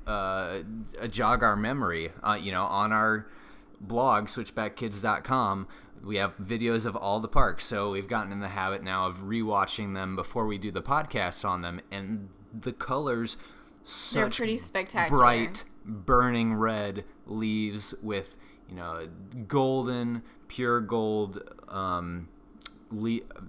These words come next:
Speaker 1: I don't know, other leaves. <laughs> It was, it was just
Speaker 2: <laughs>
Speaker 1: really, really gorgeous. And then you had the evergreens there too, just adding all the, the green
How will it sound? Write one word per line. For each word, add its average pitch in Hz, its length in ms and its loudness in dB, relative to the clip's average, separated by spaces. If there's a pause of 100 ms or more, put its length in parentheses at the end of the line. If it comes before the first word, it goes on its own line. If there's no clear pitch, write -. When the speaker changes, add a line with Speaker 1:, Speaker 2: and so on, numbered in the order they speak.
(140)
Speaker 1:
I 95 100 4
don't 87 80 -2
know, 80 180 -4 (140)
other 127 240 4
leaves. 110 480 2 (540)
<laughs> - 260 4 (540)
It 156 80 2
was, 151 240 4
it 139 200 0
was 139 220 4
just 131 300 2 (100)
Speaker 2:
<laughs> - 80 -12
Speaker 1:
really, 127 680 4
really 123 240 4
gorgeous. 110 340 4
And 123 160 0
then 120 100 2
you 113 120 4
had 104 320 -2
the 92 400 0 (100)
evergreens 98 800 -2
there 98 300 -2
too, 107 400 -2
just 101 320 -8
adding 98 320 -4
all 98 240 -2
the, 87 420 -6 (400)
the 104 140 -6
green 101 580 -4